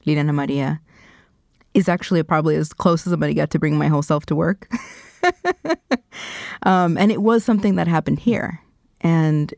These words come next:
and I, I'm not gonna lie, it happened largely in, in anger, uh, a reaction, an anger reaction to white Minnesotans assuming I was a white Minnesotan.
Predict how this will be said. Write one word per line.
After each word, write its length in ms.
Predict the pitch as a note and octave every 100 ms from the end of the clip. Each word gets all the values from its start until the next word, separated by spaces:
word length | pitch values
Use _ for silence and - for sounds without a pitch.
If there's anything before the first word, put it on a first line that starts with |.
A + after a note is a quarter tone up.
| -
and 160 | E3+
I, 100 | E3+ F3
I'm 80 | F#3
not 160 | G3+ G#3+
gonna 160 | F#3+
lie, 160 | F3 F#3+
it 80 | E3+
happened 400 | F3 G#3 B3+ F#3
largely 500 | D#3 E3 E3 D#3 -
in, 220 | D3+ C#3+
in 160 | - D3
anger, 580 | D#3 F#3 - - E3+ - _ - - - _ -
uh, 140 | D3
a 80 | D#3
reaction, 480 | D#3+ D#3+ E3 E3+ -
an 100 | D3
anger 180 | D3+ D#3+
reaction 460 | D3+ C#3 D#3 - D3
to 480 | - C#3+ D3+ - -
white 280 | D#3+ D#3 -
Minnesotans 500 | D3+ C#3 D3 D3 D3
assuming 340 | - D3 C#3
I 40 |
was 160 | C3+ C#3+
a 100 | C3+
white 200 | C#3 -
Minnesotan. 580 | - - - - A1+